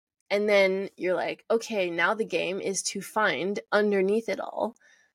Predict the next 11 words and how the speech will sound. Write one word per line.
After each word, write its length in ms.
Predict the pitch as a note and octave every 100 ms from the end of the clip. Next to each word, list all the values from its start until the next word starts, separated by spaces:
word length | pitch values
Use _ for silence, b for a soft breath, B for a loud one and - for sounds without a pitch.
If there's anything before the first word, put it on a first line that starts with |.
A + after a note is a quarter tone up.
| b _ _ _ _ _ _ _ _ _ _ _ -
who 200 | B3 C4
was 300 | A#3+ G#3 G#3
I 260 | F#3 E3 F#3
before 440 | F#3+ F#3+ - F3
I 100 | F#3
started 340 | - E3+ F3+ -
putting 260 | F3+ F3+
on 160 | D#3+ F3
these 220 | G#3+ G#3+
masks?" 640 | C4 C#4+ - - - - _ _ _ _ _ _ - _ _ _ _ _
And 720 | G3 G3 F#3 F3 F3 E3+ E3